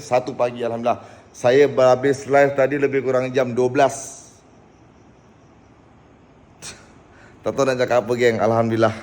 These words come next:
Double R. Tak ada dah sol. Jam lapan malam tadi orang dah ambil. So, yang kedua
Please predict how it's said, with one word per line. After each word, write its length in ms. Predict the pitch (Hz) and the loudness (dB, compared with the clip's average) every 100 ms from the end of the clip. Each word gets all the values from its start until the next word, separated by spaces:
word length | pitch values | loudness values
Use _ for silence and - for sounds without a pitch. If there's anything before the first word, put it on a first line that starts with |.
| - - | -18 -16
Double 400 | 95 107 104 104 | -2 0 0 -2
R. 320 | 107 123 131 143 - - | -2 -2 -4 -10 -20 -14
Tak 80 | - | -8
ada 160 | 101 | -4
dah 200 | 107 113 104 | -2 -2 -2
sol. 400 | - 135 160 175 - - - - - - - 98 | 0 0 0 -4 -14 -20 -20 -18 -16 -14 -6 -2
Jam 80 | |
lapan 240 | 104 101 107 | -2 -2 -2
malam 240 | 107 104 107 | 0 -2 0
tadi 240 | 107 123 | 0 0
orang 240 | 107 107 107 | 0 0 2
dah 160 | 104 | 2
ambil. 320 | 101 131 - - - - - - - | 4 2 0 -4 -16 -16 -16 -20 -18
So, 160 | - 127 | 0 0
yang 240 | 117 104 | 2 -2
kedua 560 | 113 113 131 147 165 | -2 2 4 6 4